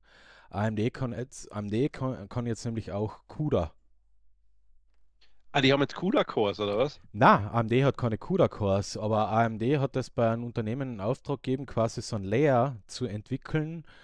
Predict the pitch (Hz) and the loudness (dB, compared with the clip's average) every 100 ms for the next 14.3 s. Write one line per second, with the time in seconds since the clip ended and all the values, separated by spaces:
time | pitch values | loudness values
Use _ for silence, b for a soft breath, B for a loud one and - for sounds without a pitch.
0 | B 117 131 135 147 175 175 - _ - | B 0 2 2 0 -4 -6 -10 _ -20
1 | _ - - 147 175 165 - - 139 147 | _ -10 -4 2 6 4 4 0 2 2
2 | - - - 135 156 160 - - - _ | -4 -14 -4 -2 -2 -6 -10 -20 -20 _
3 | _ _ _ _ - 127 135 135 135 131 | _ _ _ _ 0 0 0 -6 -6 -6
4 | 131 - 110 110 107 104 101 101 98 95 | -6 -4 -2 0 0 0 0 -2 -4 -4
5 | 92 90 85 82 78 76 69 64 62 62 | -6 -6 -8 -8 -8 -8 -8 -10 -10 -10
6 | - 58 - - - 113 - 127 - 127 | -10 -10 -12 -14 -8 -4 -4 -6 -6 -4
7 | 104 120 139 - 110 92 92 - 104 98 | 0 0 -2 -4 -6 -4 -6 -8 -6 -6
8 | - 87 - 80 _ _ _ _ _ _ | -6 -8 -10 -16 _ _ _ _ _ _
9 | _ _ _ _ _ _ _ _ - - | _ _ _ _ _ _ _ _ -4 0
10 | 113 110 - 110 117 117 113 117 110 135 | 2 2 0 0 0 -4 -2 0 0 0
11 | 113 107 - 113 - - 110 107 104 - | -2 -6 -2 -2 -2 -4 0 0 -2 -8
12 | - - - - - - - - 101 92 | -10 -10 -10 -12 -18 -20 -20 -10 -6 -4
13 | 90 87 87 87 87 85 82 82 80 80 | -4 -6 -6 -6 -8 -8 -8 -8 -10 -12
14 | 78 78 | -16 -20